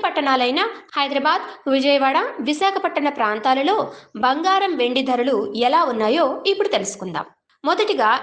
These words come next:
ఇరవై రెండు క్యారెట్ల బంగారం ధర. ఒక గ్రాము ఇరవై రెండు క్యారెట్ల బంగారం ధర నాలుగు వేల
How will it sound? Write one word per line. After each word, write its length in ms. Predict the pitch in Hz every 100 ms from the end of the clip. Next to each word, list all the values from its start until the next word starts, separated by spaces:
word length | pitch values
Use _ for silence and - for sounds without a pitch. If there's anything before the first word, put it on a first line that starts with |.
| 311
ఇరవై 220 | 330 427 440
రెండు 180 | 403 359
క్యారెట్ల 340 | 269 233 226 269
బంగారం 360 | 202 190 196 240 -
ధర. 120 | 185 - _ _ _ _ _ -
ఒక 280 | 247 302 427 359
గ్రాము 300 | 311 339 427 285
ఇరవై 220 | 269 330 359
రెండు 160 | 349 349
క్యారెట్ల 320 | 320 285 285 220
బంగారం 340 | 214 226 233 233
ధర 120 | 254 269 226 233 208 208
నాలుగు 340 | 262 359 294
వేల 140 | 233